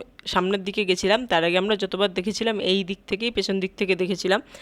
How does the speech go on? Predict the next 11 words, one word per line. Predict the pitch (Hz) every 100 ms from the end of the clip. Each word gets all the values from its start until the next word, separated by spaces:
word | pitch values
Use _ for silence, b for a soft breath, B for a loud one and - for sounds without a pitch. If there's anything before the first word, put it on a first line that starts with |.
| B B B B B B -
তো | 180 170
সামনের | 175 190 190 196
দিকে | 202 208
আমরা | 208
প্রথমবার | 208 196 208 196
গেছিলাম, | 196 196 202 214
সামনের | - 170 185
দিকটা | 190 196 - 202
আরও | 185 196
সুন্দর, | - 208 196 196 247 B B B B -
কিন্তু | 196 185 180 220 214